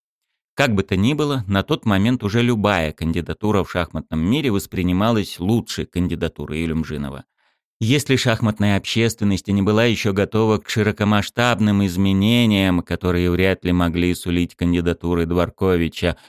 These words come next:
и Макропулуса, то хотя бы какой-то смены декораций, безусловно, хотела. Примечание. Георгиус Макропулус, вице-президент фиде, многолетний президент Шахматной Федерации Греции.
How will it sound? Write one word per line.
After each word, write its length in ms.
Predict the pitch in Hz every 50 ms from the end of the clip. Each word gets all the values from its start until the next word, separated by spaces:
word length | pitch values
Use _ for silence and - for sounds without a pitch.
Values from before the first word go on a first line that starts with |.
| _ _
и 60 | 101
Макропулуса, 1080 | 95 92 87 - - - 98 104 107 - - 85 82 78 73 65 - - 73 69 57 - _ _ _ _ _ _ _ _
то 80 | 120 110
хотя 380 | - 113 104 - - 110 98 87
бы 120 | 87 85
какой-то 540 | - - 90 - _ 92 87 85 - 87 80
смены 400 | - - 85 85 85 82 80 76
декораций, 720 | 73 87 - - 87 87 101 127 147 - - - 143 139
безусловно, 840 | 123 107 110 95 90 98 87 - - 101 110 113 110 110 107 98
хотела. 760 | - - 104 98 - - - - 92 87 76 73 67 58 - - _ _ _ _ _ _ _ _ _
Примечание. 840 | - 135 165 180 151 - - - 92 85 82 73 73 - - - - _ _ _ _ _ _ _ -
Георгиус 720 | - - 123 156 190 196 - 147 180 175 170 147 - 135
Макропулус, 960 | 139 143 143 - - 147 147 127 - - - 90 85 85 78 - - - _ _ _ _ _ _ _ -
вице-президент 840 | 101 117 - - - 135 113 - 117 107 101 113 95 110 101 90 -
фиде, 440 | - 104 101 104 127 170 202 208 196
многолетний 640 | 175 131 110 98 98 95 104 135 151 - 120 107 -
президент 540 | - 107 90 87 92 87 107 123 131 -
Шахматной 560 | - - 104 110 - - 95 - - 90 85 80
Федерации 720 | - - 82 90 87 92 95 95 - - 95 92 92 87
Греции. 640 | 82 90 85 80 - - - - - 57 50 -